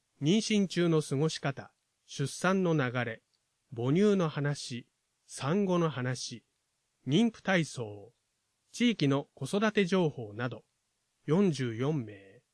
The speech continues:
講師、助産師等。対象、区内在住の初産で、丸一は、開催日現在、妊娠二十四週から三十六週六日のカッ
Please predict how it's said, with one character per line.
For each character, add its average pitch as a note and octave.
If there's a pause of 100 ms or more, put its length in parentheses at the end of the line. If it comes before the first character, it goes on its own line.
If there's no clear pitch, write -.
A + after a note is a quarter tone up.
(840)
講 G#3
師、 - (300)
助 C#3
産 G#3
師 -
等。 A2 (760)
対 D#3+
象、 C3+ (240)
区 A#3+
内 G3+
在 C#3+
住 D3+
の C3+ (320)
初 C#3
産 F3+
で、 C3 (480)
丸 D#3+
一 G#3+
は、 C3 (340)
開 G3
催 G3
日 E3+
現 D#3+
在、 A2 (320)
妊 E3+
娠 E3+ (140)
二 G3+
十 F#3
四 C3
週 D#3
か C#3
ら C3 (320)
三 G#3
十 C3
六 A#2
週 C#3+
六 C3+
日 F#3
の F#3+
カ B2+
ッ -